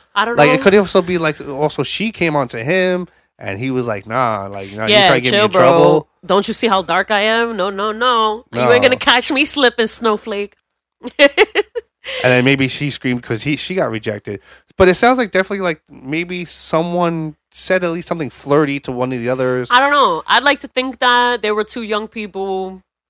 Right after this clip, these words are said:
Speaker 2: And that's why the,
Speaker 1: I
Speaker 2: the
Speaker 1: don't know.
Speaker 2: sexual assault thing came up because it was just like
Speaker 1: Maybe she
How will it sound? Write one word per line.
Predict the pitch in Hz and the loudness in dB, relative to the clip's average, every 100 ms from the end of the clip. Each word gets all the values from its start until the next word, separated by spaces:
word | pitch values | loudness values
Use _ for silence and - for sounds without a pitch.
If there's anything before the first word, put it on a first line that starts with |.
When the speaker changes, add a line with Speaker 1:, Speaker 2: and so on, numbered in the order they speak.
| _ _ _ _ _ - | _ _ _ _ _ -6
Speaker 2:
And | 143 | 0
that's | 139 - | 0 4
why | 143 | 2
the, | 127 117 - | 4 0 4
Speaker 1:
I | 180 | 4
Speaker 2:
the | |
Speaker 1:
don't | 190 | 4
know. | 165 | 2
Speaker 2:
sexual | 120 185 - 123 | -2 -4 -2 -4
assault | 110 - 117 117 | -4 -2 -2 -2
thing | 123 120 | -6 -8
came | - 117 117 | -8 -6 -4
up | 117 | -4
because | - 107 110 104 104 | -6 -10 -4 -4 -4
it | 104 | -6
was | 104 101 | -6 -6
just | 101 - | -8 -8
like | 101 95 101 _ _ _ _ _ _ _ _ _ _ _ _ _ _ _ _ _ _ | -10 -12 -14 _ _ _ _ _ _ _ _ _ _ _ _ _ _ _ _ _ _
Speaker 1:
Maybe | 214 269 302 | 0 2 0
she | - 262 269 269 277 | -2 -2 -2 -2 -6